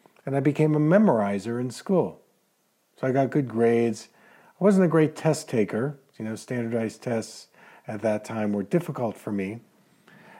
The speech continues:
But I was able to get through school, did well, studied hard, and I went, uh, obviously I went to college, went to college at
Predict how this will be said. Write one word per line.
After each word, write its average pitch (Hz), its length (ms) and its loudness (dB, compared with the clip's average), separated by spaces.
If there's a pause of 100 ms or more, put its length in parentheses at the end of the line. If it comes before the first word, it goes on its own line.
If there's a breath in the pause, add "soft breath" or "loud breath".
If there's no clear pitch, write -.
But 156 120 4
I 160 60 8
was 160 120 6
able 214 220 8
to 190 80 8
get 175 180 6
through 175 220 2
school, 156 680 2 (220)
did 139 200 0
well, 123 600 0 (1120 soft breath)
studied 165 440 4
hard, 123 640 4
and 160 220 2
I 160 80 4
went, 196 580 2 (160)
uh, 143 440 -2 (300)
obviously 139 360 0
I 131 40 2
went 131 180 0
to 123 60 -2
college, 139 680 2
went 131 180 -4
to 131 60 -4
college 120 360 -2
at 110 140 -4